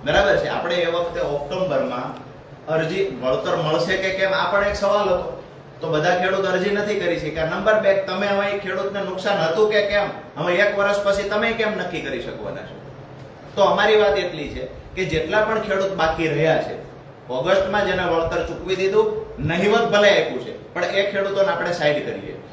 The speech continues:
પણ ત્યાર પછી જેટલા ખેડૂત બાકી રહ્યા છે, આનું તો તમે માનો છો ને, કમોસમી વરસાદને અતિવૃષ્ટિએ ખેડૂતોનો પાક નિષ્ફળ બનાવી દીધો હતો, પાણી ફેરવી દીધું હતું. તો બાકી રહેલા જે ખેડૂત છે,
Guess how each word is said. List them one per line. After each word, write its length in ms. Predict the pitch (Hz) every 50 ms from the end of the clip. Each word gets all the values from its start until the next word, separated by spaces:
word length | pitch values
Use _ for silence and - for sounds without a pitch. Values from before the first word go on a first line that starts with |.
| - - -
પણ 220 | 180 190 190 185
ત્યાર 240 | 180 170 175 - - 214
પછી 220 | 214 214 214 226 214
જેટલા 340 | 170 175 175 - 220 220
ખેડૂત 340 | 214 220 208 196 196 196 196 -
બાકી 320 | 180 175 175 175 175 160
રહ્યા 320 | 143 147 170 202 208 190
છે, 160 | 127 123 - - - - - - - - -
આનું 280 | 147 156 165 185 185
તો 80 | 196 196
તમે 260 | 190 190 190 190 180
માનો 280 | 165 165 165 185 196 190
છો 120 | 190 208 214
ને, 80 | 240 240
કમોસમી 600 | 233 - 170 170 170 170 170 170 170 170 175 175
વરસાદને 560 | 165 160 160 165 160 175 170 170 170 170 160
અતિવૃષ્ટિએ 760 | 151 147 147 - 175 170 165 165 165 160 165 170 170 165 156 - 160
ખેડૂતોનો 420 | 147 156 160 165 170 170 165 151 - -
પાક 220 | - - - - - - - - - - - - - - - - - - - - 143
નિષ્ફળ 300 | 175 190 190 185 214 202
બનાવી 340 | 196 190 180 175 156 151 151
દીધો 200 | 147 135 135 131
હતો, 180 | 127 - -
પાણી 260 | - - - - -
ફેરવી 240 | - 196 190 - -
દીધું 240 | 151 - - - -
હતું. 920 | - - - - - - - - - - - - - - - - - - -
તો 160 | 196 202 202
બાકી 340 | 143 135 - - 214 220 226
રહેલા 360 | 214 202 196 196 196 190 185
જે 140 | 175 175 175 165 151
ખેડૂત 320 | 156 143 139 139 - - -
છે, 160 | - 117